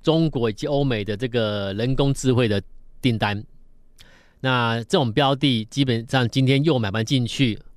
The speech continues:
目的是什么？看到的是什么？这些买盘他们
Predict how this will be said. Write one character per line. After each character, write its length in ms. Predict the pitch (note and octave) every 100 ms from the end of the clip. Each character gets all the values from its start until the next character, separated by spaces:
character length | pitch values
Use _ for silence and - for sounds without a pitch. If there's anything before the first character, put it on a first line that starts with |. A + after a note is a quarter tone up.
| - - -
目 240 | - E3+ C#3+
的 140 | D3
是 120 | A#2+
什 140 | A2+ F#2
么？ 160 | E2+ - - - -
看 200 | - F3+
到 140 | D3 B2
的 60 |
是 100 | A#2+
什 100 | G#2+
么？ 140 | E2 - - - - -
这 80 | G#3+
些 120 | A3+
买 220 | G#3+ D3
盘 180 | B2 A#2+
他 80 | C3
们 100 | D#3